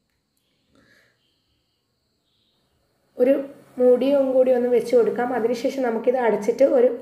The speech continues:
ഇരുപത്തഞ്ച് മിനിറ്റാണ് എനിക്കിത് വേവാൻ വേണ്ടി എടുത്തിരിക്കുന്ന സമയം. ഇതിപ്പം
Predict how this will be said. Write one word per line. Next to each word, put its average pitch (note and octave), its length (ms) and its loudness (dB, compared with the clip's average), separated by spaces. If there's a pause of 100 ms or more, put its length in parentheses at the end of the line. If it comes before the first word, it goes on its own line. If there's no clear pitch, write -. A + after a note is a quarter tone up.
ഇരുപത്തഞ്ച് B3+ 440 0 (100)
മിനിറ്റാണ് A#3+ 380 -2
എനിക്കിത് A#3+ 320 0 (440)
വേവാൻ A#3 320 -2
വേണ്ടി A#3 240 2
എടുത്തിരിക്കുന്ന A#3 680 -4 (100)
സമയം. A3 260 -4 (540)
ഇതിപ്പം C4+ 280 -2